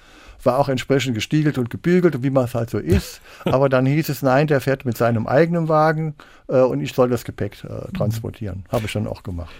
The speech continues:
Speaker 2: Sie haben viele Künstler erlebt, dann auch im Umgang. Man hört ja häufig, dass die so ein bisschen eigen sind und vielleicht auch den einen oder anderen Wunsch haben, den wir uns nicht vorstellen können.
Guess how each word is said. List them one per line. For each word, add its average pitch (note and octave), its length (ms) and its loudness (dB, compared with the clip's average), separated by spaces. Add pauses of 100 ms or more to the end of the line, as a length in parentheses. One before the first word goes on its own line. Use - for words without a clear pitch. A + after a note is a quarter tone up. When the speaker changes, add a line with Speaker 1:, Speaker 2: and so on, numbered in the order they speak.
Speaker 2:
Sie B2 140 0
haben G#2 100 0
viele C#3+ 280 -2
Künstler D3+ 560 -4
erlebt, A2 420 -2
dann D3+ 140 -4
auch - 180 -6
im D3 100 -4
Umgang. C#3+ 360 -2
Man A2+ 120 -6
hört B2 220 -8
ja A2 140 -4
häufig, A#2 320 -2
dass A2+ 180 -6
die A#2 140 -4
so A2 160 0
ein G#2+ 240 -2
bisschen A2+ 280 -4
eigen B2 400 -2
sind B2 360 -2
und A#2 240 -4
vielleicht A#2+ 300 -4
auch B2 120 -10
den C3+ 140 -4
einen C3 260 -2
oder A#2+ 140 -2
anderen A#2+ 340 -2
Wunsch C3 280 0
haben, C3 180 -4
den A#2+ 180 0
wir C3+ 80 -4
uns C3 220 -4
nicht A#2+ 140 -4
vorstellen B2+ 440 -4
können. B2+ 180 -4